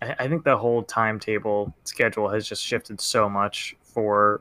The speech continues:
PlayStation. I think they intended to have Ratchet and Clank earlier, and then now they intended to have Horizon a little bit earlier, and then put out God of War in the,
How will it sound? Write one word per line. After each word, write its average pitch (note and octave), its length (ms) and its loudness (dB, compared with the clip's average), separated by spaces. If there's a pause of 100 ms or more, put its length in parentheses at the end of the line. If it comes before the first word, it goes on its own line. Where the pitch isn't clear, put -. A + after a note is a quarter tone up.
(160)
PlayStation. B2+ 680 0
I A#2 60 4
think A#2+ 240 0
they A2+ 140 6
intended A2 440 0
to B2 120 4
have A2+ 300 6
Ratchet A#2 280 4
and A#2 80 -6
Clank A#2+ 300 -2
earlier, B2+ 460 2 (320)
and B2 100 2
then A2+ 140 4
now G#2+ 540 6
they G#2+ 280 4
intended A2 440 0
to A2 80 4
have G#2 340 4 (240)
Horizon A#2+ 420 6
a B2 60 2
little C3 160 8
bit C3+ 120 2
earlier, C3 300 8
and A#2 180 -2
then G#2 100 -2
put A#2 120 2
out G#2 180 2
God A2 160 6
of G#2 60 4
War G2+ 280 2
in G#2 140 -8
the, F#2+ 280 0